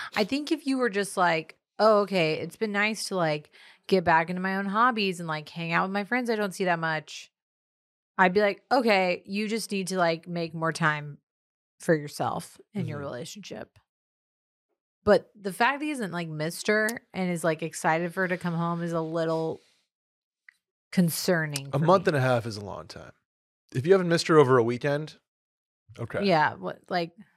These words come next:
Speaker 2: Month and a half is a long time.
Speaker 1: I'm not saying you have to be like, "Oh my God, I need you in my life every single day."
Speaker 2: Mm-hmm.
Speaker 1: Like, some people are like that. Me being that person.
Speaker 2: <laughs>
Speaker 1: But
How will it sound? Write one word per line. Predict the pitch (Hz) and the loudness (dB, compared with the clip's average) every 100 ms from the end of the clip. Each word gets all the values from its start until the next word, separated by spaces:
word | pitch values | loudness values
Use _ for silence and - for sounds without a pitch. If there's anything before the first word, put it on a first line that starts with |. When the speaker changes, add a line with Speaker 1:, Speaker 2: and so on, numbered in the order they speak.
| _ _ _ | _ _ _
Speaker 2:
Month | 131 147 | -2 0
and | 147 | 2
a | |
half | 127 117 | 0 0
is | 101 | -4
a | 101 | -10
long | 76 57 | -12 -16
time. | - - | -18 -8
Speaker 1:
I'm | 311 | 0
not | 339 | 0
saying | 185 226 220 196 | 0 2 2 2
you | |
have | 190 | -2
to | |
be | 180 | 0
like, | 175 - | -2 -2
"Oh | 214 | -4
my | 185 | -4
God, | 180 170 170 | -2 0 0
I | 180 | -4
need | 180 180 170 | -8 -12 -6
you | 165 170 | -4 -2
in | 175 | -2
my | 180 | 2
life | 175 170 - | 2 2 0
every | 175 175 | -8 -8
single | 185 175 175 | -10 -6 -4
day." | 170 - 196 226 | 0 -2 -2 -8
Speaker 2:
Mm-hmm. | 101 | -8
Speaker 1:
Like, | 190 190 | -6 -4
some | - 220 | -2 -2
people | 220 196 196 | -2 -2 0
are | |
like | 175 165 156 | 2 0 -2
that. | - - _ _ _ _ _ _ _ _ _ _ _ - | -8 -10 _ _ _ _ _ _ _ _ _ _ _ -2
Me | 175 170 | 0 2
being | 160 160 | 0 -2
that | 151 156 | -2 -4
person. | 170 - - 185 | -6 -10 -10 -14
Speaker 2:
<laughs> | - - - - - - - 156 | -16 -16 -14 -18 -20 -20 -4 4
Speaker 1:
But | 220 196 | 4 4